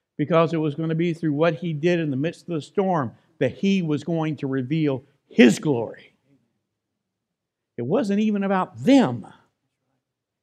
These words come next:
It was about Jesus. Here's what I want you to understand in the midst of your storm. It's not there by accident.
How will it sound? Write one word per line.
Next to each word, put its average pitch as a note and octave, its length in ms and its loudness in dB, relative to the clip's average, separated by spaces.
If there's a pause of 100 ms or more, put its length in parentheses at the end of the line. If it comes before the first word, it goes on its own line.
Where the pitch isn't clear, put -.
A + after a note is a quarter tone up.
It B2+ 80 -6
was C3 160 -6
about A2+ 260 -4
Jesus. - 680 -10 (1700)
Here's C#3+ 180 0
what D3 100 2
I C3+ 60 2
want C3+ 260 -6
you C3+ 60 -6
to C3 80 -6
understand B2+ 460 -6
in B2+ 40 -4
the A#2+ 60 -4
midst B2+ 240 -6
of A#2 100 -8
your D#3+ 160 -6
storm. F#2+ 500 -10 (2250)
It's - 140 -14
not C3+ 180 -4
there C#3 140 -2
by A#2+ 200 2
accident. C3+ 500 -6